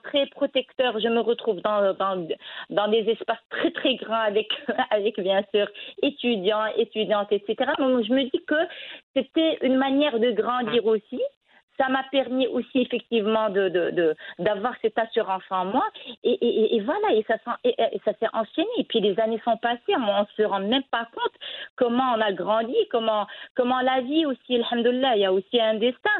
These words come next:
euh, comment il, il nous prépare des choses. Et puis, euh,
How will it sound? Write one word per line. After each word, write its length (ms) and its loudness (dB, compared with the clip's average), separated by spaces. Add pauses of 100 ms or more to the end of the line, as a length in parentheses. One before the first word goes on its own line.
(400)
euh, 260 2
comment 160 0
il, 160 0
il 220 0
nous 100 0
prépare 440 -2
des 160 2
choses. 340 2 (340)
Et 120 2
puis, 280 -4
euh, 160 0